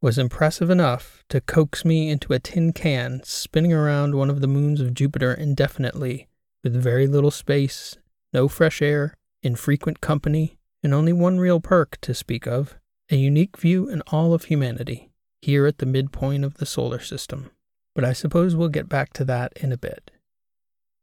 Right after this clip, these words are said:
The food stinks. I haven't seen a woman in seven months.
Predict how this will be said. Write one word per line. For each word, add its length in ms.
The 80
food 260
stinks. 600
I 60
haven't 320
seen 180
a 60
woman 300
in 140
seven 420
months. 500